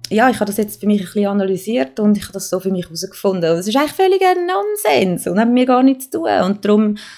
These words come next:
äh, habe ich meinem Fred gesagt, dass wir das Programm dürfen, dass ich das gerne möchte umschreiben. Und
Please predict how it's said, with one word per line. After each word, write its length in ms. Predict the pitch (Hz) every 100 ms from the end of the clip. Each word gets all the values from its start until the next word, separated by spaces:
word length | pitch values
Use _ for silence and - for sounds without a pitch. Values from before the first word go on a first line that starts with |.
| - - - -
äh, 220 | 214 220
habe 180 | 208 208
ich 120 | 202
meinem 200 | 208 190
Fred 360 | - 196 208 -
gesagt, 500 | - 175 - 381 -
dass 100 | 262
wir 80 | 233
das 160 | 208
Programm 1040 | - 208 196 185 180 180 170 - - _ _ _
dürfen, 840 | - - 175 160 277 - 285 311 -
dass 120 | - 190
ich 100 | -
das 140 | -
gerne 180 | 170 175
möchte 500 | 190 208 - 202 196
umschreiben. 720 | 262 339 247 247 277 277 294 -
Und 280 | 185 202